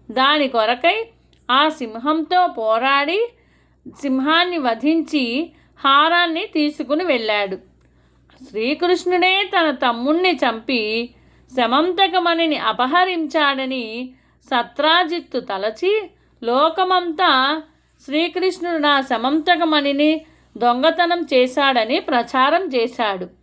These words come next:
ఈ వార్త విన్న కృష్ణుడు తనకి నీలాపనింద ఎందువల్ల కలిగినదో ఆలోచించి, క్షీరభారంలో చంద్రుణ్ణి చూడడం వలన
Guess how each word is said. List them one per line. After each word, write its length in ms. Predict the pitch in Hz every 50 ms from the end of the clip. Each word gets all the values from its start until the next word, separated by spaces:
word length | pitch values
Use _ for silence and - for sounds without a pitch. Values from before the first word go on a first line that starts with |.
| _ _ _ _ _ _ _ _ _ -
ఈ 200 | 302 320 330 330
వార్త 460 | 277 247 226 220 240 285 330 330 - 427 427 403
విన్న 280 | 403 392 370 370 339
కృష్ణుడు 800 | 311 320 - 233 240 233 - - 285 302 330 330 415 480 508 494 - _ _ _ _ _ _ _ _ _ -
తనకి 640 | 285 285 294 302 320 311 269 269 254 220 196 190 - _ _ _ 233
నీలాపనింద 920 | 240 254 262 285 302 311 330 359 359 349 392 392 359 349 339 320 302 302
ఎందువల్ల 760 | 269 226 208 220 214 220 226 269 294 302 311 311 311 320 320
కలిగినదో 640 | 320 294 247 220 220 220 233 262 262 254 - 269 269
ఆలోచించి, 1160 | 240 - - 185 185 185 196 208 247 269 269 269 269 269 269 262 254 - 392 453 480 415 - - _ _ _ _ _ _ _ _ _
క్షీరభారంలో 1500 | - - - 269 262 277 320 349 381 392 392 349 330 320 302 294 302 302 302 302 294 302 302 277 247 233 233 240 240 247 - _ _ _ _ _ _
చంద్రుణ్ణి 680 | - 233 214 208 208 214 254 285 302 339 381 392 359 262 - 269
చూడడం 520 | 240 220 226 220 254 254 285 294 277 247
వలన 540 | 220 208 202 202 202 220 262 330 392 440